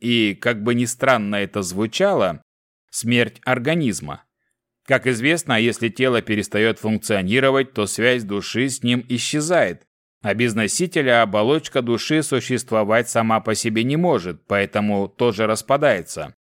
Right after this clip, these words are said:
Ну а дальше уже искра, лишившаяся оболочки,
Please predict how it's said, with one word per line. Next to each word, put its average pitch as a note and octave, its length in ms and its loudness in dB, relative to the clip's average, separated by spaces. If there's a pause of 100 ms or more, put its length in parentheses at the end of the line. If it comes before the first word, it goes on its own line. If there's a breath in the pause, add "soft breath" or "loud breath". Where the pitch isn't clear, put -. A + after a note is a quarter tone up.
(420)
Ну G2+ 200 2
а B2 120 6
дальше B2 420 2
уже A#2 280 2
искра, C3 440 2
лишившаяся A#2 920 0
оболочки, A2 720 0